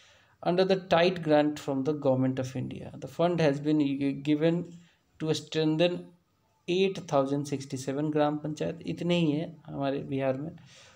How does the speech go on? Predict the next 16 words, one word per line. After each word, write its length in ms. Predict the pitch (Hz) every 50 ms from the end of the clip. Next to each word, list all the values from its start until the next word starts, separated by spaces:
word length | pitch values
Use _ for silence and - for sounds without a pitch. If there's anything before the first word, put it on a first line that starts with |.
| _ _ _ -
और 260 | 151 143 147 - _ -
फ़ाइव 380 | - - - 165 170 175 165
हंड्रेड 300 | 170 165 160 156 156 -
थर्टी 200 | 156 143 147 147
फ़ोर 340 | 131 - 147 151 156 151 151 -
पंचायत 360 | 143 135 127 135 135 139 139
समिति 400 | - - 143 139 139 139 139 165
and 200 | 175 170 160 -
थर्टी 260 | 135 131 135 139 135
एट 140 | 147 147 147
जिला 340 | 139 127 131 131 131 139 147
परिषद, 600 | 151 147 - 135 123 123 120 - - 139 - - - _ _ _ _ _ _ _ _ -
इनको 320 | 175 185 196 196 220 226 208
स्ट्रेंथन 500 | 208 - - 151 139 135 127 131 127 123
किया 220 | 123 - 135 131
जाएगा। 520 | 123 123 120 120 - - - - 151 143